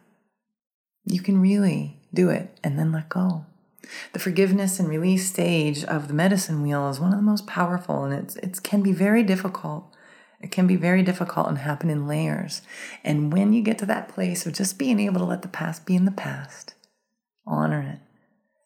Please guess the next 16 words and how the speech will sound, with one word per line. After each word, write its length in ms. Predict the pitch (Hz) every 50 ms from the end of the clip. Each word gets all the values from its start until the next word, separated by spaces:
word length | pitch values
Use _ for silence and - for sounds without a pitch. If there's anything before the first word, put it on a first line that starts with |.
| _ -
and 200 | 165 135 123 123
move 240 | 139 185 254 277 -
on. 500 | - - 131 135 147 139 120 - - 165 - - _ _ _ _ _ -
Move 300 | 156 180 233 320 359 -
the 80 | 302
hell 180 | 277 277 269 269
on. 440 | 254 247 269 294 240 175 170 160 143
You 100 | 143 151
know 80 | 180
what 100 | 226 240
I'm 80 | 285 285
saying? 560 | 262 - - 190 208 240 269 285 294 277 - - - - - - - - - -
You've 160 | - 214 226 -
got 240 | - 311 330 320
your 100 | 311 277
life. 600 | 269 269 285 302 320 220 170 - - - - -